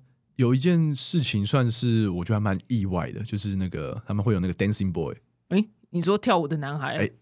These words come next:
Speaker 1: 直面上这样翻嘛。
Speaker 2: 嗯。
Speaker 1: 但是那个跳舞其实是在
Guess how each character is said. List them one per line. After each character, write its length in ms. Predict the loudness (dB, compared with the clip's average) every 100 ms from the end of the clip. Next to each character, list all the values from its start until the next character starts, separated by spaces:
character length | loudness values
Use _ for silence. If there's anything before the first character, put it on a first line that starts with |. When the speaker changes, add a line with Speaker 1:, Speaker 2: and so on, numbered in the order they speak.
| _ -8
Speaker 1:
直 140 | 0
面 160 | 4 4
上 200 | 4 2
这 100 | 2
样 100 | 0
翻 200 | -2 -2
嘛。 220 | -4 -6 -4
Speaker 2:
嗯。 200 | -4 2
Speaker 1:
但 120 | 2
是 120 | 4
那 80 | 2
个 60 | 2
跳 200 | 0 0
舞 140 | 0
其 220 | -4 -2
实 80 | -2
是 360 | 0 0 0 -4 _ _ _
在 480 | -2 -2 -2 -4